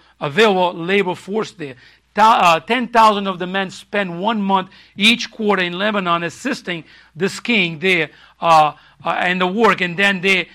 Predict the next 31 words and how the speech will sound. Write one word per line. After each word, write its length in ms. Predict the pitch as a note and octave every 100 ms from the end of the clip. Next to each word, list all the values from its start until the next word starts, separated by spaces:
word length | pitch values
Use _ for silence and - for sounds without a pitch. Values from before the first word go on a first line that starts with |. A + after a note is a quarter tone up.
| _
had 340 | - G3 F#3+
two 160 | - B3+
months, 320 | A3 G#3 G3
uh, 420 | G3 G3+ F3 E3
home. 360 | E3 A#3+ G#3+ E3+
Then, 280 | F3 F3 E3
then, 300 | F3 E3+ D#3
they, 140 | F3
they, 240 | E3+ E3+ E3 _ _ E4
uh, 240 | E3 D#3
then 380 | E3 F#3 F3+ F3
these 260 | D#3+ A3 E3+
men, 280 | G3 F#3+ - - _ -
uh, 300 | E3+ D#3 E3
with 420 | E3 E3 E3+ G3
the 80 | F3+
Jewish 460 | C3 G#3+ A3 -
citizens, 520 | - - C4 - F3+ F3+
and 120 | F3+
they 140 | F#3
wouldn't, 240 | F3 F#3+ F3+ - - -
and, 220 | D#3+ F3+
I'm 160 | G3 E3+
sorry, 280 | F#3+ D#3+ E3+
and 180 | E3
were 100 | F#3+
not 300 | F#3+ F#3 F3 - _
treated 240 | - C4 G#3+
like 240 | F#3+ F3+
slaves. 320 | - A#3+ G#3
They, 300 | E3+ E3+ G3